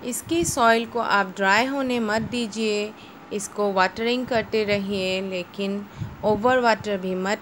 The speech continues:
कीजिए, क्योंकि इससे over watering और dry दोनों ही condition पसंद नहीं है। तो अगर आप इन सारी चीज़ों को फॉलो करें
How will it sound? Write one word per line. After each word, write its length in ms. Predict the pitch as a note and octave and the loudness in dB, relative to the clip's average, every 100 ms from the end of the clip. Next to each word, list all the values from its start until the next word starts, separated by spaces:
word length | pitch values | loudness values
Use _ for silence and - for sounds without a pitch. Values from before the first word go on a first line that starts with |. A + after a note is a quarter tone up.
| - | -4
कीजिए, 480 | A#3+ G#3 A3+ A3 A3 | -6 -4 -2 -2 -2
क्योंकि 460 | A3 G#3 G3+ A3 | -4 -8 -6 -6
इससे 380 | G#3 G3+ - G3+ | -4 -6 -2 -2
over 480 | G3+ - G3 A3 A#3+ | -2 -2 -2 0 2
watering 580 | A#3 A3+ A3 G#3+ G#3+ G#3 | 2 0 -2 -2 -2 -4
और 220 | F#3 F#3+ | 0 0
dry 360 | F#3 F#3+ F#3 F#3+ | 2 2 4 2
दोनों 360 | F#3 F#3 G#3+ B3+ | 0 -2 -2 -2
ही 140 | C4 | -4
condition 580 | - G#3 G3+ F#3+ F#3+ F#3 | -4 -2 -2 -2 -4 -6
पसंद 480 | G3 E3 A3 A3+ A3+ | -6 -6 -4 -2 -2
नहीं 300 | A#3 A#3 A#3+ | -2 -4 -4
है। 360 | B3 D#4 - - - - - - - - - - - - - - - - - | -8 -10 -18 -20 -18 -18 -18 -20 -20 -18 -16 -16 -16 -18 -18 -20 -20 -20 0
तो 400 | A#3+ A#3 A#3 B3 - - - - - - | 4 4 4 0 -8 -18 -18 -16 -12 -4
अगर 360 | A3+ A#3 D#4 | -2 0 0
आप 400 | D4 - A3 G#3+ - - | 2 4 4 2 -4 -6
इन 200 | G#3+ G3+ | -4 -2
सारी 420 | A3 A3 B3+ C#4 | 2 4 4 0
चीज़ों 460 | - C#4 A#3 C4 | -2 -4 -2 -4
को 200 | B3 G#3+ | -2 -4
फॉलो 440 | G3+ G3+ F#3+ G#3+ C4+ | -4 -2 -2 -2 -2
करें 500 | C#4+ C4 C4 C4 | 0 2 2 0